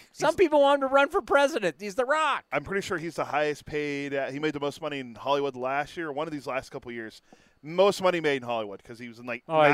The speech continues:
Speaker 2: nine hundred
Speaker 1: bet he's made
Speaker 2: movies.
Speaker 1: the most money many years.
Speaker 2: Yeah, he's in, like, nine hundred movies every year.
Speaker 1: The Rock says, but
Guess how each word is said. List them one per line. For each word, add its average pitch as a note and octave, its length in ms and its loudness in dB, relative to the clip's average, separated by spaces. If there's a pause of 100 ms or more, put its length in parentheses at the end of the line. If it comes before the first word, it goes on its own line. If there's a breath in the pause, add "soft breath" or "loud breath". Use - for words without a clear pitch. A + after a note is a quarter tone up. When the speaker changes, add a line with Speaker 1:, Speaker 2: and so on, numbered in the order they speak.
Speaker 2:
nine - 80 0
hundred D#3+ 180 4
Speaker 1:
bet D#3+ 140 6
he's D#3+ 200 2
made D#3 80 2
Speaker 2:
movies. D3+ 100 0
Speaker 1:
the C#3+ 60 -4
most C#3+ 260 2
money C3+ 220 -4
many D3+ 220 -6
years. F#2+ 380 -14
Speaker 2:
Yeah, C3 160 -6
he's D3+ 320 -10
in, E3 80 -14
like, D#3+ 180 0
nine D#3+ 220 0
hundred D3+ 280 -4
movies C#3 320 -6
every A2+ 200 -8
year. A2 220 -12 (200)
Speaker 1:
The D#3+ 80 2
Rock F#3 360 10
says, E3+ 640 4 (800)
but D#3+ 280 8